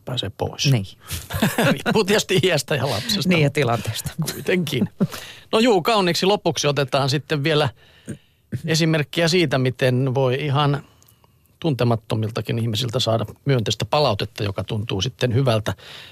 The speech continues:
Speaker 1: pidemmänkin aikaa. Tällaista on kokenut Maria Pekola, joka kirjoittaa Kotivinkissä kokemuksestaan näin. "Olen lomalla pohjoisessa perheeni kanssa.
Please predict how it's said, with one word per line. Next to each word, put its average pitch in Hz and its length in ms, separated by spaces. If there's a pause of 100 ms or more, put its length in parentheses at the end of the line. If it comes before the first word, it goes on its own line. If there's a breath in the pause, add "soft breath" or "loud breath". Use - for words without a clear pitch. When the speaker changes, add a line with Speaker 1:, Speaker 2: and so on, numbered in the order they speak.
(160 loud breath)
Speaker 1:
pidemmänkin 147 580
aikaa. 139 520 (120)
Tällaista 117 440
on 135 80
kokenut 131 440 (100)
Maria 135 380 (120)
Pekola, 135 420
joka 104 260
kirjoittaa 107 600
Kotivinkissä 110 960 (800 loud breath)
kokemuksestaan 123 1040
näin. 135 380 (920 loud breath)
"Olen 156 260
lomalla 170 380
pohjoisessa 139 720
perheeni 139 560
kanssa. 131 480